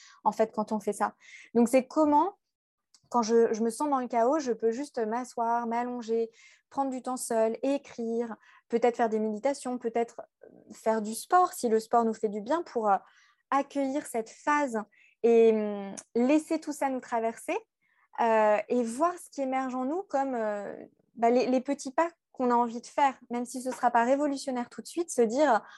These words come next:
OK, là, je me sens complètement perdue, mais c'est quoi le, un, un petit pas là qui serait... De quoi j'aurais envie là ? »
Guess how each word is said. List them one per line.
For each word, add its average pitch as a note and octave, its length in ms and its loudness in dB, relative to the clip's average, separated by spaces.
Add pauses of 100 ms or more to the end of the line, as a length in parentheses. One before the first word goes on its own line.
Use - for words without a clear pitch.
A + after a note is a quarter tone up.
(380)
OK, B3+ 160 2
là, B3+ 200 6
je C4+ 100 -2
me A#3+ 60 0
sens A3 180 -2
complètement C4+ 380 -2
perdue, A#3 380 -4
mais C4+ 80 -2
c'est A#3 160 -4
quoi D#4 220 0
le, B3 160 4 (180)
un, G#3+ 220 -6
un G#3+ 60 -6
petit - 300 -8
pas D#4 200 0
là C#4+ 120 2
qui A#3+ 200 -16
serait... G#3+ 580 0 (400)
De A3+ 100 -2
quoi D#4+ 160 -4
j'aurais B3 300 -2
envie A#3+ 380 -2
là ? » C4 220 0